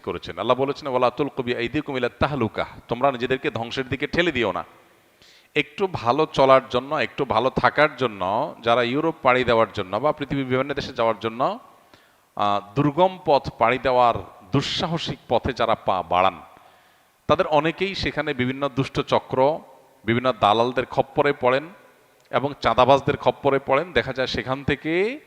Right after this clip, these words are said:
তাদেরকে প্রহার করে, তাদেরকে ভিডিও কলে নির্যাতনের চিত্র, ভিডিও দেখিয়ে তাদের আত্মীয় স্বজনের সর্বশান্ত করে ছাড়েন এবং সবকিছু লুটপাট করে তারপরে নিয়ে যাওয়া হয়।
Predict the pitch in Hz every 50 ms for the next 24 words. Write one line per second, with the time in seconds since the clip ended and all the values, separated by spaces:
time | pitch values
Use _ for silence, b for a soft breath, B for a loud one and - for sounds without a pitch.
0 | _ _ _ _ _ 110 104 110 113 107 - 117 - - 120 110 117 135 135 135
1 | - - 135 135 139 143 143 143 - - 113 107 113 107 - 120 104 101 110 104
2 | 123 127 120 - - 127 127 123 117 113 98 - 117 107 - 117 110 110 104 -
3 | - 123 - _ - 113 110 107 95 101 107 101 113 123 120 110 110 110 - -
4 | 143 147 160 170 185 190 b b b b b b _ - 98 98 123 135 151 -
5 | 117 - - - 120 120 - - 131 120 135 156 170 156 - - - 135 123 123
6 | 117 123 113 - - - 139 143 156 - - 143 - 123 113 104 - - 98 104
7 | 131 165 143 117 107 104 98 - 110 - - 120 - - 117 120 139 - _ -
8 | 131 - - - 147 185 208 247 - B B B B B _ _ - 107 101 -
9 | 113 107 101 113 123 127 113 104 95 85 76 - 80 76